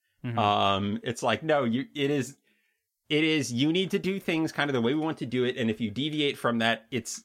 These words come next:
Speaker 2: either not going to work or it's going to feel very bad."
Speaker 1: There's,
Speaker 2: And
Speaker 1: there's
Speaker 2: it's
Speaker 1: no
Speaker 2: just
Speaker 1: give.
Speaker 2: Yeah, there's no give. And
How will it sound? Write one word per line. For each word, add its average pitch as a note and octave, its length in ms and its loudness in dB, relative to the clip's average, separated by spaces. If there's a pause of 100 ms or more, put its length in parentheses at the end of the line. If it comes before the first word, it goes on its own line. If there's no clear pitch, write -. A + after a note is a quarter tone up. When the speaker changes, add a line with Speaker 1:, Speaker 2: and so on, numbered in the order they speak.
Speaker 2:
either C#3 240 -2
not A#2+ 180 2
going C3+ 180 -2
to G#2 80 -2
work A2 360 0
or A2+ 100 0
it's G#2+ 100 -4
going G#2+ 180 -2
to G2+ 60 -6
feel G#2 240 0
very G#2 220 -6
bad." - 280 -10 (360)
Speaker 1:
There's, C3 140 0
Speaker 2:
And G2+ 260 2
Speaker 1:
there's C3+ 220 0
Speaker 2:
it's D3 100 2
Speaker 1:
no E3 200 2
Speaker 2:
just - 180 -14
Speaker 1:
give. G#2+ 540 -2 (760)
Speaker 2:
Yeah, G2+ 420 0 (100)
there's A#2 200 0
no D3 140 2
give. A2+ 460 -2
And G#2 400 -2